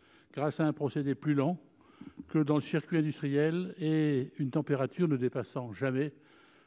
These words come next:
les quarante degrés. Ça, c'est du pragmatisme. Les produits pâtissiers sont eux aussi fabriqués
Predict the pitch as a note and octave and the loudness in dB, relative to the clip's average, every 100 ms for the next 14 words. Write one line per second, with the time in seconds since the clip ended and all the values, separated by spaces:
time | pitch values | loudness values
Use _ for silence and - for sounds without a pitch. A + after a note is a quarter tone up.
0 | _ C3 B2 C#3 C#3 A#2+ G#2 G2+ - - | _ -2 0 2 2 2 -2 -6 -14 -4
1 | C#4+ G#3+ E3+ C3+ A#2+ A2+ G#2 - E2+ - | 0 2 0 -2 -4 -4 -4 -6 -12 -16
2 | - - _ _ _ _ _ - - _ | -20 -20 _ _ _ _ _ -20 -20 _
3 | _ _ C#3 C#3 E3+ F#3 F3 E3+ E3+ C#3+ | _ _ -6 0 2 2 2 0 -2 -4
4 | G3 A3 A3 - - _ _ - D3+ C#3+ | -2 0 -2 -8 -20 _ _ -10 -6 0
5 | G#3 F#3 G#3+ G3 D#3 D#3+ E3+ G3+ G#3+ | 0 0 -2 -2 -2 -2 -2 -4 -4